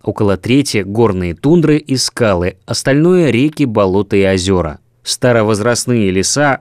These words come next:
а им около десяти тысяч лет, еще одна ключевая оберегаемая ценность. Здешним деревьям порой по пятьсот лет, диаметры их стволов доходят до семидесяти сантиметров, что уникально для заполярных широт.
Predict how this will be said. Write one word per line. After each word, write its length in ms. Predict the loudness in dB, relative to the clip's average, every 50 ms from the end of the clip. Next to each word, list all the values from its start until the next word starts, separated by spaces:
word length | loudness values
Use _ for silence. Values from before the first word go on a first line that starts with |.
| _ -4
а 80 | -2
им 180 | 0 0 0 0
около 300 | -2 -2 0 0 0 -2
десяти 580 | -2 -4 -4 -4 -4 -4 -6 -6 -4 -4 -6 -4
тысяч 540 | -2 -2 0 0 0 -2 -6 -8 -8 -4
лет, 260 | 0 0 0 0 0 -4
еще 480 | -6 -4 -4 -2 -4 -4 -2 0 0 0
одна 280 | 0 0 -2 -4 -6
ключевая 680 | -6 -6 -8 -8 -6 -6 -6 -4 -2 -2 0 0 -2
оберегаемая 800 | -2 -4 -6 -6 -4 -4 -4 -4 -2 -2 -2 0 0 -2 -2 -4
ценность. 560 | -4 -4 -4 -4 -4 -4 -6 -8 -10 -14 -18 -20 _ _
Здешним 580 | -8 -8 -4 0 0 0 0 0 0 0 0 2
деревьям 500 | 2 2 2 4 4 4 4 2 2 2
порой 360 | 2 0 2 4 4 4 2
по 100 | 2 0
пятьсот 480 | -2 -2 -4 -4 -2 -2 -4 -4 -2 -2
лет, 300 | 0 0 0 0 -2 -6 _ _ _
диаметры 640 | -6 -2 0 0 2 2 0 -2 -2 -4 -4 -4
их 80 | -6 -6
стволов 420 | -8 -4 -2 -2 0 0 0 0
доходят 500 | 0 -2 -4 -2 -2 -2 -2 0 -2 -2
до 100 | -2 -4
семидесяти 520 | -6 -4 -4 -4 -4 -4 -4 -8 -8 -6 -6
сантиметров, 680 | -6 -4 -4 -6 -4 -2 -2 0 0 -2 -2 -6 -6 -8
что 320 | -12 -6 -2 -2 -2 -2 -2
уникально 680 | -2 -2 0 0 -2 -2 -2 -2 0 0 0 0 -2 -2
для 160 | -4 -4 -6
заполярных 600 | -6 -6 -4 -2 0 0 0 0 -2 -6 -8 -10
широт. 400 | -6 -4 -2 -2 -2 -4 -8 _